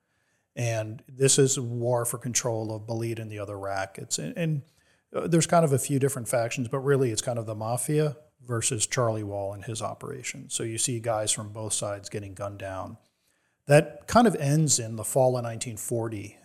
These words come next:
You know, the head of the mafia at that time is killed, uh, just outside of Ybor City. So the forties get a little bit of quiet. Then in the fifties, you start this another spate of violence, um, some internal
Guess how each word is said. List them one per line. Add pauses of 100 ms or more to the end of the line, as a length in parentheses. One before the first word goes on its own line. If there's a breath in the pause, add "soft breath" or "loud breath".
You
know,
the
head
of
the
mafia
at
that
time
is
killed,
uh,
just
outside
of
Ybor
City. (380 soft breath)
So
the
forties
get
a
little
bit
of
quiet.
Then
in
the
fifties,
you
start (140)
this
another
spate
of
violence, (500 soft breath)
um,
some
internal